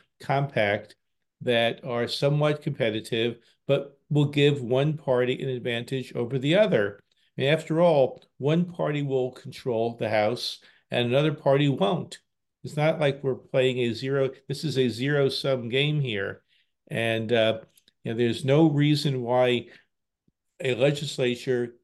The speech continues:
can't draw a map that's fair, uh, that's legal, and that would be supported by the courts, even if it s-, favors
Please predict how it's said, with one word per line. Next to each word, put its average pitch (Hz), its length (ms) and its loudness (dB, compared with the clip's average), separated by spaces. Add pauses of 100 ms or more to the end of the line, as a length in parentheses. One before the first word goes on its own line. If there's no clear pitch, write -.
(320)
can't 143 260 -2
draw 135 480 2
a 123 80 0
map 117 460 -2
that's - 240 -2
fair, 131 720 2 (400)
uh, 123 160 -6
that's 113 320 0 (480)
legal, 151 800 0 (320)
and 131 120 0
that 131 160 4
would 131 140 -2
be 135 120 -4
supported 143 880 -2
by 139 140 4
the 131 100 0
courts, 165 540 0
even 190 320 0
if 170 160 0
it 170 180 -2
s-, - 300 -16 (300)
favors 151 580 2